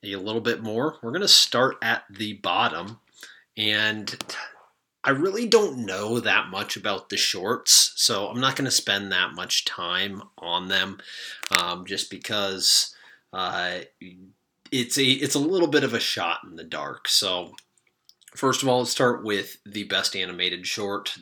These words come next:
The five shorts that I have, um, shortlisted or, or predicted are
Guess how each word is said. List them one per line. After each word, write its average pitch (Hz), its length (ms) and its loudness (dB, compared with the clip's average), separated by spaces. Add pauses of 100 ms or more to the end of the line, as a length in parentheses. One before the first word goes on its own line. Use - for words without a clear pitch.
The 98 420 -8
five 123 580 -4 (300)
shorts 110 420 -4
that 101 200 -2
I 104 200 -2
have, 90 580 -2 (440)
um, 87 460 -12
shortlisted 98 680 -2
or, 90 380 -6
or 92 160 -6
predicted 92 760 -4 (380)
are 95 220 -4